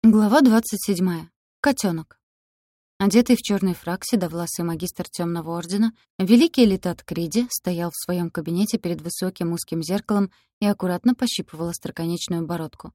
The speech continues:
Некоторое время спустя, пребывая в полной задумчивости,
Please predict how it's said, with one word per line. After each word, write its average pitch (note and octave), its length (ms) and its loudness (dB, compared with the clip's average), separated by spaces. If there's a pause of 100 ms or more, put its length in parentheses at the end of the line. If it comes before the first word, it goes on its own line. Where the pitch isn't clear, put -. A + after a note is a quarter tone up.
(340)
Некоторое F#3+ 480 0
время F3 260 -2
спустя, - 460 -10
пребывая E3+ 440 -4
в - 100 -14
полной E3 280 -4
задумчивости, G3 720 -2